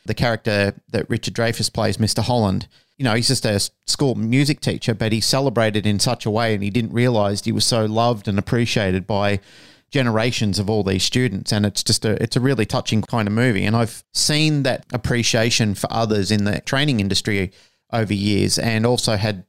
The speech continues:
been able to share in a little bit of that myself. And it's a lovely experience. It's quite humbling.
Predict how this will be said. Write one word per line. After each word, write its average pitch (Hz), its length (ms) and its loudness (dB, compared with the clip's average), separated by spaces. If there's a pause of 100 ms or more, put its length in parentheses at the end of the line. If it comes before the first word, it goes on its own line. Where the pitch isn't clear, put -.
been 120 180 0
able 104 140 0
to 101 60 -6
share 123 280 0
in 120 60 0
a 110 60 0
little 101 160 0
bit 101 180 -2
of 92 80 -4
that 104 180 -2
myself. 110 440 0
And 117 80 0
it's 120 140 -2
a 120 40 0
lovely 131 320 0
experience. 110 580 -2
It's - 180 -2
quite 131 200 0
humbling. 110 400 0